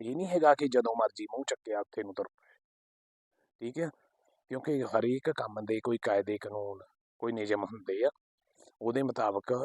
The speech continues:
ਬੁੱਧਵਾਰ ਜਾਂ ਐਤਵਾਰ ਹੀ ਤੁਸੀਂ ਜਾ ਸਕਦੇ ਆ, ਠੀਕ ਹੈ। ਬੇਸ਼ੱਕ ਤੁਸੀਂ ਜਿਹੜਾ ਮੈਂ ਤੁਹਾਨੂੰ ਨੰਬਰ ਪ੍ਰੋਵਾਈਡ ਕਰਾਉਣਾ ਆ, ਉਹ 'ਤੇ ਕਾਲ ਕਰਕੇ ਕਰ ਲਓ, ਕਾਲ ਕਰਕੇ ਵੀ ਜਾ ਸਕਦੇ ਆ, ਕਾਲ ਕੀਤੀ ਤੋਂ ਬਿਨਾਂ ਵੀ ਜਾ ਸਕਦੇ ਆ। ਹਾਂ, ਇੰਨੀ ਗਾਰੰਟੀ ਆ ਕਿ ਹਜ਼ਾਰ ਸਬਸਕ੍ਰਾਈਬਰ 'ਤੇ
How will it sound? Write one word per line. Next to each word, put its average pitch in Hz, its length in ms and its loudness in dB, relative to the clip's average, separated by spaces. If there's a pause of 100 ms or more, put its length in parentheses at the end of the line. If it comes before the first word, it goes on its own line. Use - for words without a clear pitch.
(200)
ਬੁੱਧਵਾਰ 139 520 2 (480)
ਜਾਂ 127 100 0 (120)
ਐਤਵਾਰ 113 420 6
ਹੀ 107 100 0
ਤੁਸੀਂ 104 300 -4
ਜਾ 92 200 0
ਸਕਦੇ - 400 -10
ਆ, - 60 -20 (500)
ਠੀਕ 117 240 -10
ਹੈ। 139 80 0
ਬੇਸ਼ੱਕ 113 540 0
ਤੁਸੀਂ 139 300 -6 (160)
ਜਿਹੜਾ 135 180 -4
ਮੈਂ 135 120 -2
ਤੁਹਾਨੂੰ 113 220 -4
ਨੰਬਰ 110 280 2
ਪ੍ਰੋਵਾਈਡ 104 440 0
ਕਰਾਉਣਾ 104 360 -4
ਆ, - 120 -10 (480)
ਉਹ 120 80 -4
'ਤੇ 147 220 -6
ਕਾਲ 104 340 4
ਕਰਕੇ 107 400 0 (100)
ਕਰ 104 180 -2
ਲਓ, 143 260 8 (440)
ਕਾਲ 117 240 2
ਕਰਕੇ 110 400 0
ਵੀ 156 80 -6
ਜਾ 143 200 6
ਸਕਦੇ 139 360 0
ਆ, 147 60 0
ਕਾਲ 120 280 2
ਕੀਤੀ 120 260 -4
ਤੋਂ 117 120 0
ਬਿਨਾਂ 101 280 -4
ਵੀ 117 80 -2
ਜਾ 117 220 4
ਸਕਦੇ 147 400 -6
ਆ। 156 80 -4 (400)
ਹਾਂ, 156 160 -2
ਇੰਨੀ 147 400 0
ਗਾਰੰਟੀ 139 460 -2
ਆ 123 140 8 (180)
ਕਿ 147 120 -6 (320)
ਹਜ਼ਾਰ 120 360 4
ਸਬਸਕ੍ਰਾਈਬਰ 117 640 0
'ਤੇ 135 120 -4